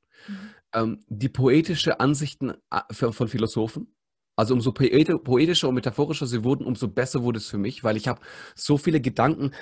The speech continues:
Speaker 2: als hätte jemand von außen ein Gedankencluster, so Teile davon sozusagen wie, wie, wie, wie so ein,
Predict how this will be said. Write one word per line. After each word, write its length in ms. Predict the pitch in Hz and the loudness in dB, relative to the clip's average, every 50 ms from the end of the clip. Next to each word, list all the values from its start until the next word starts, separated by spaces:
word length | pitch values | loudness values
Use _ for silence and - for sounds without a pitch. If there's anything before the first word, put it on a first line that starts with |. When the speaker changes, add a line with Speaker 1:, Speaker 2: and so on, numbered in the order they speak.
| - - | -4 -2
Speaker 2:
als 180 | - - - | -2 0 2
hätte 160 | 165 165 - | 0 0 0
jemand 260 | 165 147 165 160 156 - | 0 0 2 2 2 0
von 160 | - 139 - | -2 -4 -4
außen 460 | - - 139 170 196 202 - - 156 | -2 2 4 4 4 2 2 0 0
ein 180 | 131 135 120 - | 0 0 0 -2
Gedankencluster, 1120 | - 123 - 127 151 180 175 165 151 - 139 131 123 143 - - - - 196 240 302 320 - _ _ _ _ _ _ _ _ _ _ _ _ _ _ _ _ _ _ _ _ _ _ _ _ _ _ _ _ | -4 -2 0 0 0 0 0 -2 -2 -2 0 0 0 0 -2 -4 -2 -2 0 0 0 -2 -6 _ _ _ _ _ _ _ _ _ _ _ _ _ _ _ _ _ _ _ _ _ _ _ _ _ _ _ _
so 140 | - - - | -18 -18 -16
Teile 360 | - - - 143 160 175 185 | -10 -4 0 0 2 2 2
davon 300 | 160 160 - - 156 147 | 0 -2 -2 -2 -4 -4
sozusagen 500 | - 139 - - 135 127 127 123 117 120 | -4 -4 -2 0 0 0 0 -2 -4 -6
wie, 160 | 131 139 - - | -8 -10 -10 -10
wie, 300 | - - - - 143 135 - | -12 -12 -6 -4 -4 -4 -2
wie, 280 | 135 131 175 190 - - | -2 -2 -2 -2 -2 -4
wie 80 | 185 | -4
so 120 | 180 - 190 | -2 0 0
ein, 220 | 170 160 160 - | 0 0 -4 -8